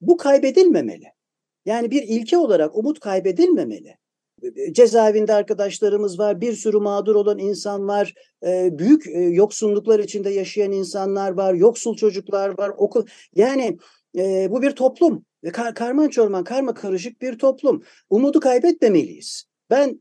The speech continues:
e, beni dinleyen ve ola ki ciddiye alma, e, ihtimali olan insanlara ancak bunu söyleyebilirim. Yani hakikaten umudu kaybetmemek ve şeye küsmemek. Yani siyasete küsmemek.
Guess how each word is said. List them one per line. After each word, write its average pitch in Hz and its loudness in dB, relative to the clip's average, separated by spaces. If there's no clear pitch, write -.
e, 170 -4
beni 226 2
dinleyen 208 -2
ve 180 2
ola 226 0
ki 165 -6
ciddiye 180 -4
alma, 170 -2
e, 156 -6
ihtimali 175 0
olan 180 0
insanlara 180 -2
ancak 233 -4
bunu 277 -2
söyleyebilirim. 139 -2
Yani 208 -2
hakikaten 226 -2
umudu 233 -6
kaybetmemek 240 -2
ve 302 2
şeye 320 2
küsmemek. - -2
Yani 214 0
siyasete 226 0
küsmemek. 294 -2